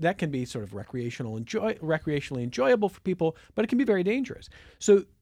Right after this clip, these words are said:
the notion of what, uh, media literacy looks like has been reinvented in, like, four years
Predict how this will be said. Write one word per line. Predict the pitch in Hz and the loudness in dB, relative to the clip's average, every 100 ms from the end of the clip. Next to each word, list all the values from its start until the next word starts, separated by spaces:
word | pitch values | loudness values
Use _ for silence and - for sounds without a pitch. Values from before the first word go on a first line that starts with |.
| _ _ | _ _
the | - 175 | -2 2
notion | 196 202 226 277 294 | 4 2 0 -2 -2
of | 233 | -2
what, | 160 160 147 - _ - | 0 0 0 -4 _ -12
uh, | 143 - | -10 -6
media | 139 147 165 185 | -2 0 2 2
literacy | 135 127 139 135 120 - 107 | 2 0 0 0 -4 -8 -10
looks | 104 120 - - | -8 -10 -10 -6
like | 160 185 - _ _ _ | -6 -6 -16 _ _ _
has | 170 139 | -2 0
been | 156 135 | 0 -2
reinvented | 131 180 190 147 139 143 135 | 0 0 0 -2 -4 -4 -4
in, | 120 110 | -4 -6
like, | 95 78 _ _ _ _ _ _ _ _ _ _ _ - | -8 -14 _ _ _ _ _ _ _ _ _ _ _ 0
four | 160 147 | 2 2
years | 123 95 - - | -2 -6 -14 -20